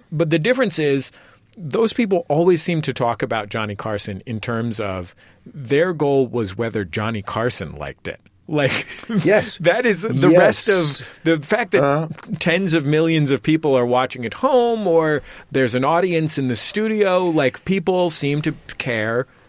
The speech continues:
Speaker 1: did Johnny like
Speaker 2: Yeah.
Speaker 1: it?
Speaker 2: And, and it's, I'll tell you, one of the, uh, great joys of doing this, uh, show that we just did, uh, for Hulu, uh, uh, There's Johnny, is, uh,
Speaker 1: Good work.
Speaker 2: it, it was a, it was a,
Speaker 1: Always,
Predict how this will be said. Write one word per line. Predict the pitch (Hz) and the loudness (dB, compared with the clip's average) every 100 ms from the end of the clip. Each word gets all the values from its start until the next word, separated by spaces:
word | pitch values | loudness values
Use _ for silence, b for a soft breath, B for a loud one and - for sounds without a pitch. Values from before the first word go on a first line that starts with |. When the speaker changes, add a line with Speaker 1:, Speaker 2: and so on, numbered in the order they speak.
| b | b
Speaker 1:
did | - 135 | -2 0
Johnny | 160 208 330 131 | 0 -2 -2 0
like | 107 | 6
Speaker 2:
Yeah. | 123 | 6
Speaker 1:
it? | 101 - B B | 4 -6 B B
Speaker 2:
And, | 139 135 | 0 2
and | 147 151 | 0 0
it's, | 151 - - _ _ - _ _ _ - | -2 -4 -16 _ _ -20 _ _ _ -6
I'll | |
tell | 127 143 | 0 2
you, | |
one | 117 156 | 2 2
of | 160 | 2
the, | 131 117 80 _ _ - | 2 0 -4 _ _ -4
uh, | 98 98 85 78 - - 98 | 0 2 2 -2 -6 -12 -6
great | 104 107 120 - - _ _ - | 0 0 0 -12 -20 _ _ -6
joys | 98 117 107 92 | -2 2 2 0
of | 92 90 | -2 -2
doing | 104 104 101 | 0 2 0
this, | 98 - - - b b b - | -2 -4 -8 -12 b b b -8
uh, | 90 85 | -6 -4
show | - - 175 | -2 4 4
that | 120 | 4
we | 98 | 2
just | 95 95 - | 0 -2 0
did, | 95 90 - - | 0 0 -6 -8
uh, | 76 | -6
for | - 98 | -2 0
Hulu, | 185 208 107 - b b b b | 2 4 2 -2 b b b b
uh, | 98 | -2
uh, | 98 87 78 90 90 | 0 0 -2 -4 -4
There's | 98 120 120 | 2 4 4
Johnny, | 95 135 156 101 - b b b b - - | 2 -2 0 -4 -8 b b b b -16 -4
is, | 120 117 107 90 - | 0 0 -2 -4 -6
uh, | 110 113 101 - - | -4 0 0 -4 -8
Speaker 1:
Good | - 92 | -8 -6
work. | 80 - | -8 -8
Speaker 2:
it, | - 135 135 | -2 0 4
it | 135 | 4
was | 135 117 | 4 4
a, | 120 120 - | 0 0 -2
it | 127 | -2
was | 131 120 | 0 0
a, | 107 | 0
Speaker 1:
Always, | 120 175 123 - | 2 2 2 -2